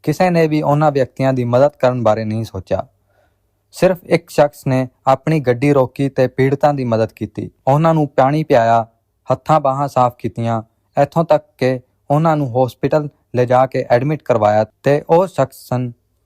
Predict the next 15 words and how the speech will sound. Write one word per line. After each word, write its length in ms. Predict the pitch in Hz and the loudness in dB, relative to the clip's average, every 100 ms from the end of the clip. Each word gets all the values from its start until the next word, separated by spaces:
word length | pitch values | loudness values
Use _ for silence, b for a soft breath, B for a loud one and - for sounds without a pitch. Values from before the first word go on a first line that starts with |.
| - | -6
ਬਲਕੌਰ 420 | 120 120 - 123 123 | -2 -2 2 2 2
ਸਿੱਧੂ। 340 | - 107 104 _ _ - | -4 -6 -8 _ _ -4
ਹਾਂਜੀ 340 | 127 147 160 | -2 0 0
ਦੋਸਤੋ, 500 | 139 117 107 - 101 - _ _ _ | 0 0 -2 -6 -6 -8 _ _ _
ਸਿੱਧੂ 240 | - 151 175 | -6 -2 -2
ਮੂਸੇਵਾਲੇ 560 | 147 131 151 143 139 135 | -2 0 2 2 0 -2
ਦੇ 120 | 139 | -4
ਪਿਤਾ 260 | 127 127 123 | -2 0 2
ਬਾਪੁਲ 380 | 120 131 160 160 | 0 0 -2 -2
ਕੌਰ 280 | 135 127 | 0 0
ਨੇ 200 | 123 117 113 _ _ | -2 -6 -8 _ _
ਸੜਕ 300 | 143 170 - | 0 0 0
ਹਾਦਸਾ 320 | 139 131 139 131 | 0 0 -2 -2
ਹੁੰਦਿਆਂ 380 | 123 117 127 | -2 0 0
ਦੇਖ 260 | 117 113 | 0 -4